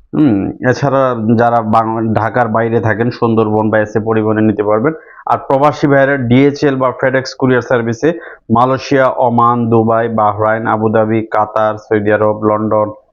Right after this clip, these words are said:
ফ্রান্স, ইটালি বা যে কোনো দেশ থেকে চাইলে আপনারা, যেখানে ডিএইচএল কুরিয়ার আছে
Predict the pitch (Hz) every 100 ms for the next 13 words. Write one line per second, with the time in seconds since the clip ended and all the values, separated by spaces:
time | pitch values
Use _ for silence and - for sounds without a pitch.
0 | _ _ - 104 - 107 110 110 - 120
1 | 110 107 107 107 104 101 151 190 160 127
2 | - - 123 127 113 120 135 131 120 180
3 | - - _ - 110 135 175 165 190 202
4 | 156 120 160 180 - 175 160 160 156 147
5 | 127 - 95